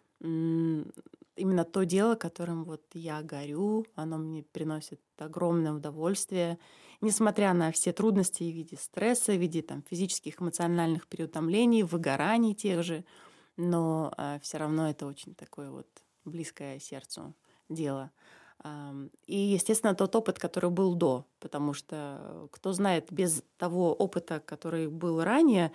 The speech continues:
возможно, не было бы всего того, что есть сейчас. И оп-, очевидно, что он, э, пригодился, и он был нужен.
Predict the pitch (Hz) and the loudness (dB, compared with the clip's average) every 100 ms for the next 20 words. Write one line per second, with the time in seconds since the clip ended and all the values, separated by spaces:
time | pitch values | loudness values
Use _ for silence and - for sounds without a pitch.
0 | - - - 180 180 208 196 185 185 196 | -8 -18 -2 2 4 4 6 6 6 4
1 | 180 170 175 - 175 175 156 165 165 - | 2 2 0 -2 -4 -2 0 0 -2 -6
2 | 160 156 - 175 - 123 - - _ _ | -8 -8 -10 -12 -12 -14 -14 -20 _ _
3 | _ _ - 131 127 127 - - - _ | _ _ -14 -12 -10 -12 -14 -18 -20 _
4 | - - _ _ _ - - 151 208 185 | -20 -20 _ _ _ -14 -10 -6 -2 -2
5 | - 180 165 165 160 - 147 156 165 - | -2 0 0 0 -2 -6 -10 -12 -14 -18
6 | _ - 170 165 160 202 277 - 180 160 | _ -6 -2 0 2 4 4 4 4 4
7 | 170 196 190 156 139 131 | 4 4 4 2 0 -6